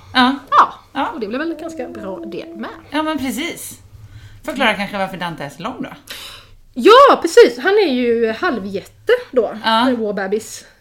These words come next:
Speaker 2: Jag vet inte om jag kallar honom bebis.
Speaker 1: <laughs>
Speaker 2: Han var väl
Speaker 1: Er
Speaker 2: bebis
Speaker 1: mini-jätte.
Speaker 2: någonstans i magen. Sen kom han ju ut som en fullvuxen tvååring ungefär.
Speaker 1: Mm. Skippade fosterperioden,
Speaker 2: Skippade
Speaker 1: blev
Speaker 2: fullständigt,
Speaker 1: bebis.
Speaker 2: alltså. Shit, jag blev chockad på B B, kan jag säga.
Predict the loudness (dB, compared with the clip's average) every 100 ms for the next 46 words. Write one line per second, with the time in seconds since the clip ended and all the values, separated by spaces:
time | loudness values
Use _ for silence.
0 | _ -14 -8 -8 -8 -12 -8 -8 -8 -10
1 | -10 -10 -12 -12 -10 -12 -12 -18 -4 -4
2 | -4 -14 -12 -2 0 0 -4 -4 -2 2
3 | 4 4 4 4 2 2 4 4 4 2
4 | 2 0 0 2 2 -2 -2 -2 0 -2
5 | -6 -4 -2 -2 -4 -2 -4 -4 -6 -6
6 | -6 -6 -6 -8 -10 -10 -6 -4 0 0
7 | 0 -4 -6 -6 -10 -12 -8 -6 -6 -10
8 | -20 -14 -6 -4 -4 -6 -10 -12 -10 -10
9 | -10 -10 -12 0 0 2 0 0 -4 -4
10 | -2 -2 -6 -4 -2 -2 0 0 0 -4
11 | -4 -6 -12 -12 -8 -8 -10 -8 -4 -4
12 | -6 -8 -16 -20 -18 -12 -10 -8 -8 -8
13 | -12 -12 -12